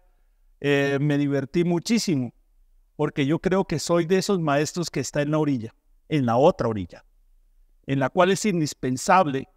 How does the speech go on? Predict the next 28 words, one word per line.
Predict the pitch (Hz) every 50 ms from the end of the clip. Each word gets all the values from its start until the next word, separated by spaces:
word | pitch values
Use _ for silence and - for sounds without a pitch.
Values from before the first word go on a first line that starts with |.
| _ -
que | - 139
ese | 143 - 214 214
maestro | 196 175 135 131 156 175 170 - - - 214 247 - _ _ _ _ _ _ _ _ _ _ _ _ _ _ _ _ _ _ _
sepa | - - - 208 208 208 - 220 220
y | 202 175
enseñe | 139 123 120 - - 208 190 165 131 113 110 117 - _ _ _ _ _ _ _ _ -
danza | - 120 120 147 151 143 131 - 170 160
folclórica, | - 165 156 - 208 226 226 226 214 _ - _ _ _ _ _ _ _ _ _ _ _ _ _ _ _ _ _ -
porque | 220 208 - 214 220
tiene | - 208 196 185 190
que | 180 185 175
ver | 165 160 165 175 -
con | - 185 170
las | 156 131 - -
identidades, | 131 117 120 113 113 - - 113 113 135 147 151 156 156 151 143 143 139 -
con | - - 127 117
el | 113 113
apego, | 113 - _ - 160 160 156 156 139 131 143 135 131 127 - _ _ _ _ _ _ -
con | - 143 139
el | 127 120 -
territorio, | - - - 131 117 - - 180 180 180 180 160 151 147 151 143 139 139 139 _ _ _ _ _ _ _ _ _ _ _ _ _ _ _ _ _ _ _ _ _ -
con | - 175 160
la | 147 143 151
propia | - - 208 208 214 - - 247 233
historia | 208 - - - - 254 240 196 156 127 113
que | - -
él | 127 110
construye. | - 131 - - - 123 117 104